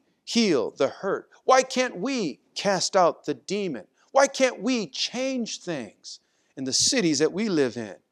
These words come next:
It takes double listening. It takes double listening, connecting with God in prayer, but also connecting with people through humility.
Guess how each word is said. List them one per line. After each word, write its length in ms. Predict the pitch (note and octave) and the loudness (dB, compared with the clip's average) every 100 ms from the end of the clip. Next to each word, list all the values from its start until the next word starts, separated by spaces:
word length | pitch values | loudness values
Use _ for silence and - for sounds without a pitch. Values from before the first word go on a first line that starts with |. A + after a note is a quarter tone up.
| _ _ _ _ - | _ _ _ _ -4
It 140 | F3+ | 0
takes 300 | A3 A3 - | 0 0 -4
double 600 | A#2+ - F3+ F3 C#3 - | -2 2 2 2 -2 -4
listening. 580 | C3+ D#3+ - - B2 F#2+ _ _ _ _ _ _ _ - | -6 -4 -4 -8 -8 -10 _ _ _ _ _ _ _ -10
It 100 | C#3+ | 2
takes 280 | G#3 - | 2 2
double 320 | C3+ G3+ G3 F#3 | 4 4 6 4
listening, 380 | G3 - C#3+ | 4 4 -2
connecting 840 | A#2+ E3+ D#3+ E3 C4 A#3+ F#3+ E3 D3 | -2 -2 0 2 0 0 -2 -2 -2
with 260 | C3 - | -6 -4
God 380 | G3+ A3 A3 A3 | 0 2 2 0
in 160 | F3+ D3+ | -2 -8
prayer, 640 | - G3+ F#3+ A#2 G#2+ A#2+ _ _ _ _ _ _ - | -8 -6 -4 -4 -6 -12 _ _ _ _ _ _ 0
but 140 | D3 | 6
also 320 | G3+ G3 F3 | 6 6 0
connecting 800 | - D3+ D#3 F#3 - C#3 A#2 A#2 | -2 -4 -4 -4 -6 -8 -8 -10
with 180 | C3+ - _ | -14 -18 _
people 580 | - C#4 - A#2 E2 _ _ _ _ _ _ _ _ | -6 -6 -6 -12 -14 _ _ _ _ _ _ _ _
through 120 | - C3 | -10 -10
humility. 880 | - C3 C3+ B2+ A2 - F2+ - | -8 -8 -6 -6 -8 -10 -16 -18